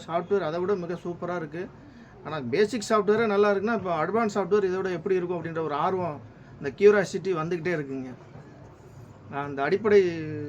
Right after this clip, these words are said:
பேசிக் சாஃப்ட்வேர் ரொம்ப நல்லா இருந்தது. பார்த்த உடனே நமக்கு ஈஸியா பலன் சொல்ல முடியும். அதுல நிறைய விஷயங்கள் இருக்குது.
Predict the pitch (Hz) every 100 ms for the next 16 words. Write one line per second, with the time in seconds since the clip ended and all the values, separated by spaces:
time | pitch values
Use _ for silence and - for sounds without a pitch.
0 | 143 139 - 143 180 214 - 185 170 175
1 | 180 175 165 160 160 170 160 156 156 151
2 | 170 165 175 156 139 160 156 170 151 147
3 | 156 151 151 147 147 151 156 143 151 180
4 | 196 202 196 175 160 147